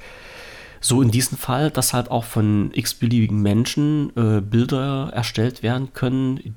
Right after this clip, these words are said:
die den Menschen letztendlich gar nicht zeigen. Also du brauchst halt bloß einen Schnappschuss von jemandem zu machen, der über die Straße läuft, lässt die K I drüber huscheln und plötzlich, äh, steht er ohne Bekleidung dann auf der Straße da.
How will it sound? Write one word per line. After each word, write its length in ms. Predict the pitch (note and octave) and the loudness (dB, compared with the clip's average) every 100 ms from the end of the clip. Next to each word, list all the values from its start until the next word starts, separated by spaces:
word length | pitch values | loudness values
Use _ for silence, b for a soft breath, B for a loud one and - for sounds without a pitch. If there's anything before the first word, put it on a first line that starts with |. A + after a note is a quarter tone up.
| - | -10
die 120 | A2 | -2
den 160 | A#2 G#2 | 2 4
Menschen 320 | A2 A2+ A#2 | 2 2 0
letztendlich 460 | A2 - A2+ A2 | 0 0 0 0
gar 160 | - G2+ | 0 0
nicht 160 | A2 - | 0 -2
zeigen. 340 | B2 C#3+ G#2 | -2 0 0
Also 160 | F#3+ - | 0 -2
du 80 | |
brauchst 360 | G#2 - A#2+ - | -2 0 0 0
halt 160 | A#2 A2 | 0 2
bloß 460 | B2 C#3+ - - - - _ | 2 2 0 -6 -16 -20 _
einen 120 | A#2 | 0
Schnappschuss 400 | A2+ B2 - D#3 | 2 0 0 0
von 180 | - C#3 | 2 2
jemandem 320 | C3 C3+ C#3 | 4 4 0
zu 120 | B2+ A#2+ | 0 0
machen, 240 | C3+ C#3 | 0 2
der 100 | G#2+ | 2
über 160 | A2 A2+ | 2 2
die 80 | G#2+ | 2
Straße 420 | - F2+ A#2 C3+ | -2 -2 0 0
läuft, 380 | C3 C#3+ C#3+ - | 0 0 -2 -2
lässt 380 | G#2+ - - | -2 -2 -4
die 120 | A2+ G#2+ | -2 0
K 160 | A#2 A2+ | 0 -2
I 200 | A#2 D3+ | -2 -2
drüber 400 | - C3+ C3 A2+ | 0 2 2 0
huscheln 440 | D3 E3 D#3+ E3 B B B B B | 2 4 4 2 B B B B B
und 160 | B2 A2+ | 0 2
plötzlich, 680 | A#2+ A#2 - C3 A#2 - | 0 0 0 2 0 0
äh, 200 | B2 A#2+ | 2 4
steht 240 | A#2 A#2+ A2+ | 4 2 2
er 100 | A2 | 4
ohne 200 | A2 G#2+ | 4 4
Bekleidung 500 | A2+ - B2 G#2+ F#2+ | 0 0 0 2 0
dann 220 | F#2 F2+ | 0 0
auf 120 | G#2 | -2
der 120 | - | -2
Straße 420 | G#2+ - - A#2 B2 | -4 -2 -2 0 0
da. 300 | B2 C#3 | 0 0